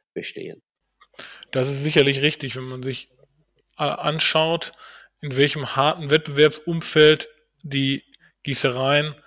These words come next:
Speaker 2: in Deutschland, aber auch weltweit stehen und sich behaupten müssen, ist jedes Alleinstellungsmerkmal, und die haben wir ja ein großes,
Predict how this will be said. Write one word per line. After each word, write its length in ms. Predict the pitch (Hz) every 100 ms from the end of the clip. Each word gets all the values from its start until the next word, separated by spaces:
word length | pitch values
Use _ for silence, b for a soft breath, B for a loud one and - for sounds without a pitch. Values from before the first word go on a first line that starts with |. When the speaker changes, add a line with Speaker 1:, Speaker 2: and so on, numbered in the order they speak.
| b b b _
Speaker 2:
in 160 | - 139
Deutschland, 540 | 139 147 165 165 160
aber 180 | 147 135
auch 200 | 139 123
weltweit 520 | 131 156 151 135 135
stehen 420 | - - 147 160 156
und 120 | 135
sich 140 | 135
behaupten 440 | 139 117 147 - 147
müssen, 260 | 151 -
ist 160 | 135 117
jedes 340 | 123 151 151
Alleinstellungsmerkmal, 1040 | - 135 143 160 139 131 - 127 127 135 127
und 120 | 127
die 120 | 123
haben 220 | 117 190
wir 120 | 147 123
ja 180 | 120
ein 160 | 131 127
großes, 680 | 123 127 139 156 - -